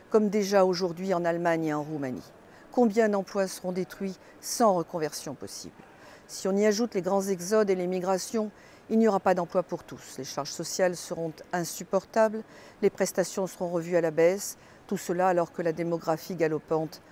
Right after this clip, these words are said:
apporte une main-d'œuvre potentielle qui devrait doper l'économie.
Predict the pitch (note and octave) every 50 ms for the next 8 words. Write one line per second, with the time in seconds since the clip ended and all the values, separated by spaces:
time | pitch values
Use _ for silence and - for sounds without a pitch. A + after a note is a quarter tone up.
0 | - - - - - G3 - - G3+ F3 - - F#3+ F3+ E3+ E3 D#3 D#3 E3 D#3+
1 | D#3 D#3 - - F3+ E3+ - D3 C#3+ - - - E3 D3+ D3+ D#3 D#3+ - - -
2 | - - - - - G3 E3+ G3 F3+ D#3 E3 E3 E3 - - - - D3+ E3 G#3+
3 | G3 - - F3 D3+ C#3+ C#3 - D#3+ C#3+ B2+ G2+ C#2 -